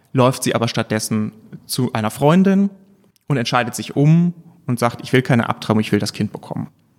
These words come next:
Und die Familie akzeptiert es dann auch. Es wird dann ein Kinderzimmer eingerichtet bei den Eltern. Sie gibt auch schon einen Namen. Charlene soll die Tochter heißen. Sie erwartet ein Mädchen. Das wird da eingerichtet und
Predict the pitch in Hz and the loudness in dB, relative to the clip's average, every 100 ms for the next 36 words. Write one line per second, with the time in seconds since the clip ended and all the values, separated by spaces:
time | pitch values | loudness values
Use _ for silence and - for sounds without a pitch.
0 | _ _ _ _ _ _ _ - 120 - | _ _ _ _ _ _ _ -6 -6 -4
1 | 127 123 - 117 127 131 131 127 - 117 | -4 -4 0 4 6 6 4 0 0 -6
2 | - 113 - - 104 - - - - - | -2 -2 -2 -2 -2 -4 -8 -12 -16 -12
3 | - - 107 107 101 101 - 107 104 101 | -10 -6 -4 -4 -4 -4 -6 -6 -4 -4
4 | 107 214 180 151 147 139 131 143 135 127 | 0 4 4 2 0 0 2 2 2 0
5 | 131 - 120 117 113 110 110 117 123 123 | -2 -4 -6 -2 -4 -2 -2 -2 -2 -2
6 | 110 107 107 107 - - - 117 131 - | -4 -2 -4 -6 -10 -14 -10 -6 -6 -8
7 | - 123 113 117 131 151 147 139 131 113 | -8 -6 -4 -2 0 0 0 -4 -4 -2
8 | 143 175 165 160 - - 120 117 - 120 | 4 6 6 2 -2 -4 -2 -2 -8 -6
9 | - 113 143 175 139 - 117 107 - 110 | -6 0 0 2 -2 -2 -2 -4 -4 -4
10 | 110 147 - 147 151 151 - - - - | 0 0 2 4 4 2 -10 -20 -18 -16
11 | - 120 - 123 147 135 127 117 - 113 | -8 -6 -2 0 2 2 -2 -6 -6 -8
12 | 113 - - 110 113 | -8 -12 -10 -6 -6